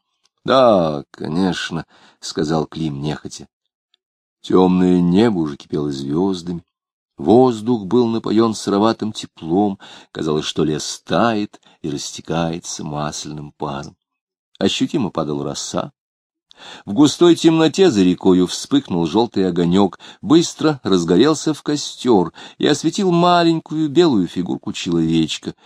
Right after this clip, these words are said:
Мерный плеск воды нарушил безмолвие. "Наши едут", — заметил Клим. Лютов долго молчал, прежде чем ответить. "Пора".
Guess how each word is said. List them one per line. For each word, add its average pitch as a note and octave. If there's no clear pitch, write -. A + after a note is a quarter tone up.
Мерный G2
плеск G#2+
воды F2+
нарушил F2+
безмолвие. E2
"Наши -
едут", — D2+
заметил D2+
Клим. D2
Лютов D2
долго G2
молчал, E2
прежде D#2
чем D2
ответить. D2
"Пора". D2+